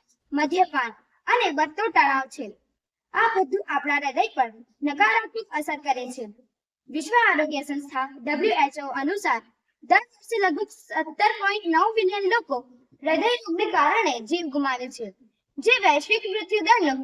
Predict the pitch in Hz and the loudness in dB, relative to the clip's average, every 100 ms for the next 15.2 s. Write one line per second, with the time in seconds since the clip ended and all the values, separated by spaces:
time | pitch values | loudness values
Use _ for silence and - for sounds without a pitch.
0 | 269 294 330 381 359 - 294 240 262 202 | 0 2 2 2 0 0 -4 -4 -10 -10
1 | _ _ _ _ _ - 415 587 440 440 | _ _ _ _ _ 2 4 4 2 -2
2 | 453 453 392 381 403 415 359 247 277 339 | 0 0 0 -2 -4 -4 -6 -6 -6 -6
3 | 440 480 277 214 - _ _ _ _ - | -4 -6 -6 -10 -12 _ _ _ _ -2
4 | 330 330 453 466 403 427 - 277 277 415 | 2 2 0 -4 -4 -4 0 0 0 -2
5 | 415 415 427 480 285 247 - 302 427 - | -6 -8 -6 -8 -8 -10 -4 -2 -2 0
6 | 403 427 466 302 277 349 403 - 285 294 | 0 2 0 0 -4 -6 -4 -2 -2 2
7 | 359 427 427 - 415 453 440 285 233 233 | 2 2 0 -2 -2 0 -2 -2 -8 -10
8 | - _ _ 233 294 311 339 339 311 285 | -20 _ _ 2 4 4 2 0 -2 0
9 | 262 254 233 220 233 _ _ _ - 277 | -2 -2 -6 -8 -12 _ _ _ -8 -4
10 | 302 415 453 466 339 285 - 320 294 302 | -2 0 0 0 0 0 -2 -2 -2 -4
11 | 277 269 370 440 403 403 415 - 262 311 | -4 2 2 4 2 0 -8 -8 -6 -4
12 | 403 415 - 415 440 494 - 294 - _ | -2 -4 -4 -6 -4 -4 -4 -6 -8 _
13 | _ _ - 339 427 480 415 339 339 285 | _ _ -4 -2 2 4 4 4 2 2
14 | 247 247 247 247 214 233 220 _ _ _ | 0 -6 -6 -6 -8 -10 -18 _ _ _
15 | 285 | -2